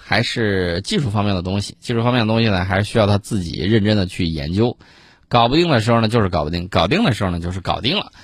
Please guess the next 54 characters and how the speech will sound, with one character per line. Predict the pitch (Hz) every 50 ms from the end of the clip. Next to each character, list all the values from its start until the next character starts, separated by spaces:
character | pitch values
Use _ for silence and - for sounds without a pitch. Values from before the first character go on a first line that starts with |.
| - - - - - - _ _
所 | - - 120
以 | 135 143 139
这 | 139 190 196
个 | 156 123
东 | 123 127
西 | 123 113
我 | 98 90 82 85
们 | 87 104 127
也 | 123 92
帮 | 92 - 107 117
不 | 110
了 | 95 82 98
你， | 110 85 - -
只 | - - 90
能 | 87 90 104 113
跟 | 120 117 107
你 | 90 82 90 90
说 | - - 117 117 107
一 |
下， | 92 87 82 - - -
提 | - - 131
醒 | 139 139 110 90 85
一 | 87
下， | 95 90 - - 101
该 | - 123 123 135
做 | 135 - 151 143 127 110 101 98
什 | 92 95
么 | 98 110
事 | - -
儿 | 127 107
呢， | 92 85 87 92
注 | - - 113
意 | 117 117
去 | 113 - 113
做。 | 135 175 - - - - - _ _ - - - - - _ _ _
呃， | - 98 98 95 98
除 | - - - 202 247
此 | - - 143 117
之 | 113 131 160
外 | 180 190 170 127 113 - - - - - _
啊， | - - 101 92 85 85 76 - 113 -
最 | - 156 156
近 | 165 160 131
还 | 113 - 123 151 202
有 | 208
一 | 147
个 | 113 101
东 | 95 104 104 104
西 | 107
特 | - - -
别 | 117 113
有 | 107 87 71
意 | 76 78 78
思 | 90 - - -